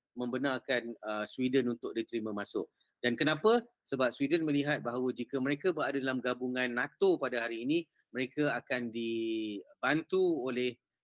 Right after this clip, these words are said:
uh, Amerika dan juga sekutu-sekutu mereka kerana kekuatan nato pada hari ini, mereka di-, digabungkan semua, eh, uh, tidak termasuk Sweden dan juga,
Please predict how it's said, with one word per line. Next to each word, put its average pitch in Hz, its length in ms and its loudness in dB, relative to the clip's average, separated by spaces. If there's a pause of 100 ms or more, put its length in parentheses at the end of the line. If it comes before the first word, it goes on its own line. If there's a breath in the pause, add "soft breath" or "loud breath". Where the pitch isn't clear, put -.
uh, 113 240 -4
Amerika 147 560 0
dan 131 160 -2
juga 120 240 -2
sekutu-sekutu 123 720 -6
mereka 143 240 0
kerana 170 400 2
kekuatan 156 560 0
nato 165 320 2
pada 143 240 0
hari 131 240 -4
ini, 170 140 0 (420)
mereka 151 480 0 (160)
di-, 139 320 0
digabungkan 151 720 -2
semua, 156 480 -2
eh, 233 80 -4 (400)
uh, 123 720 0
tidak 143 240 -4
termasuk 135 400 -4
Sweden 147 400 0
dan 127 160 -4
juga, 123 480 0